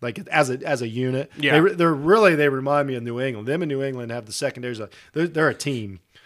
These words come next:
Speaker 1: So, uh, yeah, good for Buffalo. You're in the playoffs.
Speaker 2: The Saints have a scrimmage last night, and they beat
Speaker 1: Oof.
Speaker 2: the Colts a hundred to seven.
Speaker 1: Woof.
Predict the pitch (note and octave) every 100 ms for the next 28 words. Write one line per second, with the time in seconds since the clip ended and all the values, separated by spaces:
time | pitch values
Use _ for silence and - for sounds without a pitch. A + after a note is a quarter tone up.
0 | - - B2+ A#2+ A2+ G#2+ D#3+ F#3 C#3+ F3+
1 | E3+ F3 F#3 B2 G#2 - D3 E3+ D3+ E3+
2 | C3 - - _ _ _ _ - C3 B2+
3 | F3 F3+ - D#3 C#3+ C3 - G3 D#3 A#2+
4 | C3+ B2+ - C3+ B2+ D3 C3+ C3 B2+ D#3
5 | A2 F2+ C3 - F3 F3 D3 - C3+ -
6 | D#3+ D#3+ D3+ C3 - - G3+ C3 D3+ A2
7 | A#2+ A#2+ G#2 -